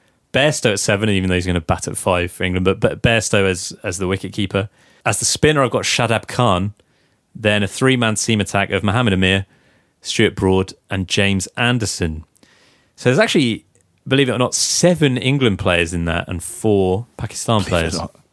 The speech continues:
Speaker 2: Yeah, I think that's probably reflective. I, I mean, you'd be backing England fairly strongly in this, wouldn't you? I mean, given the,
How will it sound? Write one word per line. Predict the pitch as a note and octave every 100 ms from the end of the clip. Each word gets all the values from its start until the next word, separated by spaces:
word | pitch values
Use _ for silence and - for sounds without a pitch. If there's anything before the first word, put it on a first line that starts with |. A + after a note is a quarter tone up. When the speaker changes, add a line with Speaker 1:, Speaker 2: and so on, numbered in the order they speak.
| _ _ _ -
Speaker 2:
Yeah, | D3+ D#3+ E3
I | F3+
think | C4
that's | D#3 -
probably | C#3+ A#2+
reflective. | A2 - C#3 G2+ A#2+
I, | C#3 C#3
I |
mean, | D3+ D3+ _ _ _ _ -
you'd | G#2 G2+
be | D3+
backing | D3 C3 G#2 G2
England | F#2 F2+
fairly | A2+ F#2
strongly | F#2 G2+ F2+ D#2
in | D#2
this, | D#2+ -
wouldn't | D#2+
you? | C#2+ D2+
I |
mean, | E2+ E2 _ -
given | G#2 F2 E2+
the, | E2